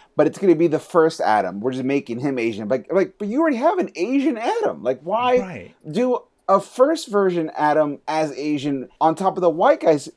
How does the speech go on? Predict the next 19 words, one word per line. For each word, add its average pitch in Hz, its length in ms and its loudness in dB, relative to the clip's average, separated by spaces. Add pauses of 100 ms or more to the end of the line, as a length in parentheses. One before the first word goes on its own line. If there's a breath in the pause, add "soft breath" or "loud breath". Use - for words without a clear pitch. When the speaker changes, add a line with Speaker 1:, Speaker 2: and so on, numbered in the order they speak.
(160)
Speaker 1:
character 139 440 2
when 180 160 0
you 226 100 -2
have 247 240 2
an 247 140 2
Asian 233 300 -2
character 233 360 -4
ready 247 280 2
to 214 60 -6
go? 311 440 2 (340)
So 214 180 2
it, 196 180 4
it, 214 160 2
to 214 80 -6
me, 285 160 0
doesn't 160 260 4
make 120 120 -4
no 92 100 -4
sense. - 380 -16